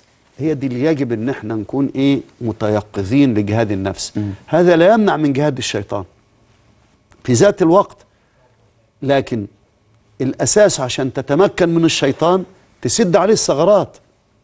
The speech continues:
Speaker 1: بتاعة
Speaker 2: ال-،
Speaker 1: النفس،
Speaker 2: يبقى تبدأ بالنفس.
Speaker 1: تقفل له
Speaker 2: آه.
Speaker 1: الباب عشان ما يتسللش، ما هو بيدخل لك منين؟ هو له حيل كثيرة،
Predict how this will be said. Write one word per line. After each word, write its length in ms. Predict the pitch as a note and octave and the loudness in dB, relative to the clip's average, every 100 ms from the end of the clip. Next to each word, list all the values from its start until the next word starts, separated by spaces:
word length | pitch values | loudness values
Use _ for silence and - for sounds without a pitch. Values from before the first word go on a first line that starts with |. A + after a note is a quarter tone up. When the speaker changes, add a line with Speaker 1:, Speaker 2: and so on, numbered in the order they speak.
| _ _ A#2+ | _ _ -6
Speaker 1:
بتاعة 260 | A2 C#3 C3+ | -2 -2 0
Speaker 2:
ال-، 60 | |
Speaker 1:
النفس، 340 | C#3 G#3 - - | 2 2 0 -2
Speaker 2:
يبقى 120 | G#2+ | -2
تبدأ 220 | D#3+ C3+ | 0 2
بالنفس. 340 | A#2+ A#2+ - | 2 0 -2
Speaker 1:
تقفل 480 | - D3+ - A#3 A3 | -2 -2 2 2 2
له 80 | A2+ - | 0 -2
Speaker 2:
آه. 220 | F2+ D#2 - _ _ - | -4 -4 -8 _ _ -6
Speaker 1:
الباب 500 | B2+ A2 G3+ D#3+ - _ _ _ _ _ _ _ _ _ _ | -2 4 6 4 0 _ _ _ _ _ _ _ _ _ _
عشان 440 | G2 G2 D3 D#3+ D#3 - | -14 -6 -2 -2 -2 -8
ما 280 | C3 A#2+ C3 | -4 0 0
يتسللش، 720 | - B2 - C3 F3 G#3 - | -2 -4 -4 0 2 2 0
ما 100 | B2+ | -2
هو 160 | C#3 F#3 | 2 2
بيدخل 340 | C#3 - G3+ | 0 0 0
لك 160 | F3+ - | 0 0
منين؟ 300 | C3 F3 A2+ _ _ _ _ _ _ _ _ _ _ A2+ | 0 2 0 _ _ _ _ _ _ _ _ _ _ 2
هو 100 | B2+ | 4
له 120 | E3 | 2
حيل 280 | - F#3+ D#3+ | 2 2 2
كثيرة، 460 | D#3+ - F#3+ G#2+ | 0 0 0 0